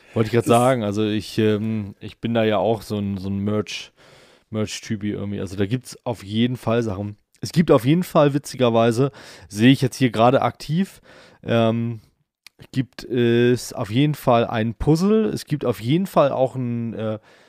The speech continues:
Speaker 1: ich glaube, so ein Cluedo gibt es, glaube ich, auch davon.
Speaker 2: Ah, okay.
Speaker 1: Und doch richtiges Highlight von Jochen Schweizer gibt es eine Downton Abbey Tour bei London.
Speaker 2: Ach, und das ist dann da, wo das gedreht wurde?
Speaker 1: Ja.
Speaker 2: Oder
Speaker 1: Ja, ja,
Speaker 2: sowas?
Speaker 1: genau,
Speaker 2: Ist es, ist
Speaker 1: genau.
Speaker 2: es ein echtes Schloss?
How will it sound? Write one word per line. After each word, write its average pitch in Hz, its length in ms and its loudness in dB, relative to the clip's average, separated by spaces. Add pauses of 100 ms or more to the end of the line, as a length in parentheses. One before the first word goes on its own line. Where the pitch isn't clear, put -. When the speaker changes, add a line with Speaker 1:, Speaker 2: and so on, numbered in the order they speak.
(340)
Speaker 1:
ich - 100 -20
glaube, 123 240 -2
so 110 80 -6
ein 110 80 -8
Cluedo 127 640 2
gibt 104 200 -12
es, 107 120 -10
glaube 107 180 0
ich, 104 140 -8
auch 117 160 -6
davon. 156 200 -2
Speaker 2:
Ah, 165 220 2
okay. 123 480 -6
Speaker 1:
Und 180 420 2
doch 123 320 2
richtiges 120 680 -4
Highlight 120 400 0
von 107 200 -4
Jochen 123 520 -2
Schweizer 127 800 -2 (400)
gibt - 300 -8
es 135 160 4
eine 113 240 0
Downton 127 520 2
Abbey 123 280 -2
Tour 127 260 0
bei 107 220 0
London. 101 600 -6 (480)
Speaker 2:
Ach, 135 140 -6
und 156 160 -2
das 156 160 -4
ist 151 140 -12
dann 151 100 -4
da, 147 220 -2
wo 156 40 -4
das 139 200 -8
gedreht 165 480 -4
wurde? 160 420 -2
Speaker 1:
Ja. 101 220 -4
Speaker 2:
Oder 135 260 0
Speaker 1:
Ja, 139 160 6
ja, 117 120 4
Speaker 2:
sowas? 101 100 -4
Speaker 1:
genau, 104 260 -4
Speaker 2:
Ist 165 160 -2
es, 226 140 2
ist - 0 -
Speaker 1:
genau. 101 180 0
Speaker 2:
es 95 140 -4
ein 143 60 -6
echtes - 420 -8
Schloss? - 440 -4